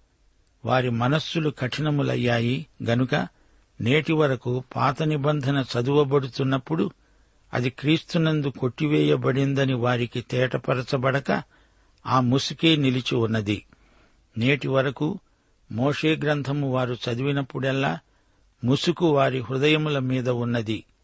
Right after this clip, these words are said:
శ్రోతలు గ్రహించండి, అవిశ్వాసము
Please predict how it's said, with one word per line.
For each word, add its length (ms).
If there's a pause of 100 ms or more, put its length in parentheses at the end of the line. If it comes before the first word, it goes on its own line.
(680)
శ్రోతలు 640
గ్రహించండి, 840 (440)
అవిశ్వాసము 1000